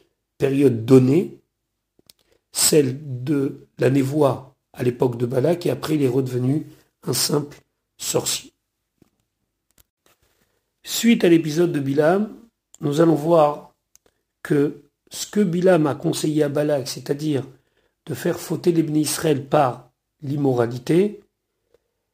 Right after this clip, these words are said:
eh ben, Balak va tout de suite mettre en place ce plan, toujours dans son obsession de se débarrasser d'Israël. Pasuk Aleph,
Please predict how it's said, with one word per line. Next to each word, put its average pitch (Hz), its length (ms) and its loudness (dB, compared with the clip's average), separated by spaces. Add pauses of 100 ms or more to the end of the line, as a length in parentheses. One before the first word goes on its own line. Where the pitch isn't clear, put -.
(120)
eh 147 40 -10
ben, 147 180 2
Balak 160 360 2
va 135 140 0
tout 156 160 -6
de - 60 -14
suite - 420 -10 (140)
mettre 139 320 -6
en 135 40 -6
place 143 260 -4
ce - 140 -6
plan, 165 540 -2
toujours 160 460 -2
dans 135 120 -6
son 147 220 -4
obsession 156 640 -2 (440)
de 160 80 -4
se - 180 -6
débarrasser 139 540 -2
d'Israël. 143 680 -2
Pasuk - 380 -10
Aleph, 151 440 -2